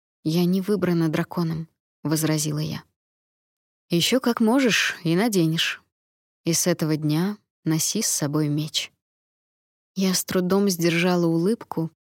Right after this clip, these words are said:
когда рядом с одеждой хранитель положил привезенное Канмином оружие. Не стала говорить, что уже знала о нем, и о том, что Раян не забыл о единственной вещи, оставшейся у меня от настоящих родителей.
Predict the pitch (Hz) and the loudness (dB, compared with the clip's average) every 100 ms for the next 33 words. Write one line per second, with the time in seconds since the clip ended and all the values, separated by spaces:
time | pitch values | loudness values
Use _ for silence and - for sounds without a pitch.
0 | _ _ 175 165 175 185 185 180 170 175 | _ _ -4 0 2 2 0 0 0 0
1 | 175 214 202 180 - - 180 220 - 170 | 0 -2 -2 -4 -4 -2 0 0 -2 -2
2 | - 160 160 190 - - 165 160 170 175 | 0 0 2 -2 -2 0 0 2 2 2
3 | 165 156 - 156 156 156 156 156 151 147 | 0 -2 -2 0 2 0 0 -2 -2 -4
4 | 156 - - _ _ _ _ _ _ 208 | -4 -8 -12 _ _ _ _ _ _ -2
5 | 202 233 220 170 165 170 180 180 - - | 0 0 2 2 2 2 0 -2 -2 0
6 | 165 165 170 175 185 170 160 156 151 151 | 2 2 2 2 4 2 2 2 0 -2
7 | 165 175 - 170 160 175 180 - - 156 | -4 -8 -4 0 2 0 0 -2 -2 -2
8 | 165 170 180 175 175 175 165 170 156 151 | 0 2 2 2 2 2 2 2 2 0
9 | 165 165 160 - 156 156 156 160 185 185 | 0 2 0 -2 -2 -2 -2 -2 -2 -2
10 | - 139 151 - 170 - 156 - 143 151 | -2 -4 -4 -4 -4 -2 -2 -2 -2 0
11 | 151 151 151 156 - 156 - 151 165 - | 0 -2 -4 -6 -6 -6 -2 -2 -2 -4
12 | 160 - 151 151 - - - | -6 -6 -6 -6 -10 -10 -12